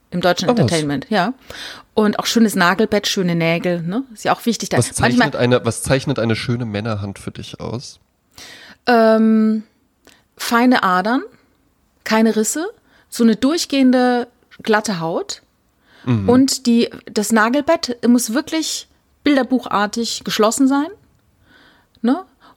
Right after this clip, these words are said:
Speaker 1: Und der
Speaker 2: Mhm.
Speaker 1: Nagel auch, ähm, relativ gerade und die Kante schöner, nicht ganz der Halbmond, aber so in der Art.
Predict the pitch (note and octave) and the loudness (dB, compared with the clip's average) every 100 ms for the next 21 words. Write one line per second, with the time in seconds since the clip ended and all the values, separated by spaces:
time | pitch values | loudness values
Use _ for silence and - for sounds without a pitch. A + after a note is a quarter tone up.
0 | - B3 B3 - A3+ A3 A3+ C4+ D4+ A#3+ | 0 2 2 0 2 4 2 2 2 2
1 | B3 - A3 A3 A3 E3+ - E3 A#3+ B3+ | 0 -2 0 2 2 0 -2 0 2 2
2 | B3 - A3 F#3 F#3+ A3 F4 A#4+ _ - | -2 -2 -2 0 2 0 -2 -6 _ -20
3 | - _ A#3+ A#3 A#3 - A#3 - F4+ - | -20 _ 2 4 2 -4 -4 -2 -4 0
4 | A#3+ E4 - _ _ _ _ - - B3+ | -2 -2 -8 _ _ _ _ -14 -2 2
5 | C4 B3+ B3 B3 A#3 _ _ _ _ _ | 4 4 4 2 -2 _ _ _ _ _
6 | _ B3 C#4 A#3+ A3+ F#3 G3 A3+ B3 B3+ | _ -2 -2 -2 -2 2 2 4 4 4
7 | A#3+ A3 G#3 G3+ F#3 E3 E3+ | 2 0 -2 -2 -4 -8 -12